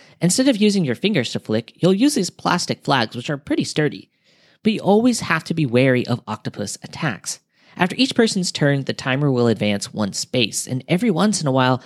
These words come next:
the timer will get to a pink bead. That means it's an octopus attack, which is when the player gets to roll the dice at someone. Well, throw the dice, 'cause it has to bounce off the octopus's head, and if it hits you and knocks stuff off your boat,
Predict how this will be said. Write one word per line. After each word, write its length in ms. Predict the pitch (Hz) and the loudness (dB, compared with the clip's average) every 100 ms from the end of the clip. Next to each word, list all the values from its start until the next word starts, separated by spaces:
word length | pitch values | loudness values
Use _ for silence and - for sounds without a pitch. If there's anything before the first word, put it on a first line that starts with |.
| - - | -12 -4
the 80 | |
timer 280 | 131 165 190 | -2 2 2
will 120 | 226 | 2
get 180 | 147 120 | 2 -2
to 140 | - 117 | -2 -2
a 40 | |
pink 380 | - 101 98 - | -4 -8 -8 -4
bead. 380 | 139 147 78 - _ _ - | 0 0 -2 -14 _ _ -2
That 180 | 180 123 | 0 2
means 240 | 143 139 | 0 0
it's 160 | 90 - | -6 -12
an 100 | - | -8
octopus 440 | 120 127 - 110 - | -8 -6 -6 -6 -8
attack, 460 | - 98 - - _ _ | -8 -12 -14 -20 _ _
which 160 | - 156 | -4 0
is 80 | 151 | 2
when 100 | 185 | 0
the 80 | 175 | 0
player 300 | - 208 196 | 2 4 4
gets 160 | 185 | 0
to 100 | - | -2
roll 280 | 139 143 170 | 0 2 4
the 80 | 156 | 2
dice 360 | 127 117 117 - 131 | 0 0 -4 -8 -6
at 200 | 131 - | -6 -4
someone. 360 | - 90 69 _ _ _ | -4 -6 -12 _ _ _
Well, 260 | - 127 107 _ _ _ _ | 0 0 -4 _ _ _ _
throw 240 | - 190 170 | 0 2 2
the 80 | |
dice, 300 | 123 60 - - _ | -2 -6 -14 -20 _
'cause 120 | - | 0
it 80 | 202 | 2
has 160 | 196 262 | 0 0
to 80 | 247 | -2
bounce 380 | - 175 226 - | -2 -2 -2 0
off 200 | 196 196 | -2 0
the 100 | 185 - | -2 0
octopus's 600 | 165 - 156 165 151 131 | -2 -2 0 0 0 -4
head, 380 | - 151 117 - | 0 0 0 -4
and 140 | - 131 | -4 -4
if 100 | 123 | -6
it 60 | |
hits 360 | 117 - 269 - | -6 -6 -6 -2
you 300 | 147 277 160 | 2 4 2
and 180 | 120 117 | -2 -6
knocks 280 | 143 156 | -8 -8
stuff 280 | - 151 127 - | -6 -6 -6 -6
off 240 | 135 - | -8 -8
your 100 | 107 | -10
boat, 320 | 139 254 214 | 0 0 0